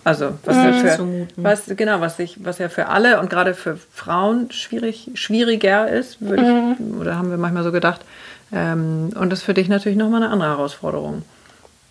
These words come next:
Speaker 1: Und du versuchst wahrscheinlich, das auch nicht noch mehr sozusagen dich
Speaker 2: Ja.
Speaker 1: zuzumuten. Das heißt, das haben wir auch, glaube ich, vorher im Gespräch,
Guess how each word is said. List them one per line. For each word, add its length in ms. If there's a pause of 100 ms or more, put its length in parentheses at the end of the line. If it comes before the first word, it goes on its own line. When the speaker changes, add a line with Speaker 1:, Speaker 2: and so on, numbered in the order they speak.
(160)
Speaker 1:
Und 140
du 40
versuchst 400
wahrscheinlich, 680 (100)
das 280
auch 280 (680)
nicht 500
noch 400
mehr 400 (580)
sozusagen 600
dich 240 (220)
Speaker 2:
Ja. 280 (120)
Speaker 1:
zuzumuten. 720
Das 160
heißt, 160
das 180
haben 140
wir 80
auch, 80
glaube 180
ich, 60
vorher 220
im 80
Gespräch, 560